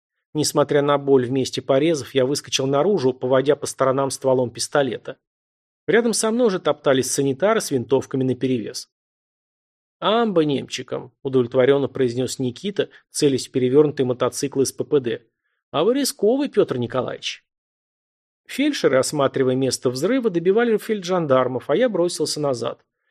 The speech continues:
Ну и тут моя помощь не потребовалась. Юра основательно так покрошил хорьх на всю ленту.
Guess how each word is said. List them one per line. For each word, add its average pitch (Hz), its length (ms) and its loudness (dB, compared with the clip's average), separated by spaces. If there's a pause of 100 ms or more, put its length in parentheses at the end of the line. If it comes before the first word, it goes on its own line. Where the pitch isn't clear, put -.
(200)
Ну 269 120 2
и - 40 0
тут - 180 0
моя 123 200 4
помощь 120 360 -6
не 127 60 -6
потребовалась. - 840 -8
Юра 262 240 2
основательно 190 600 0
так 135 180 0
покрошил 147 460 0
хорьх - 400 -2
на 156 120 2
всю - 180 -2
ленту. 139 420 -4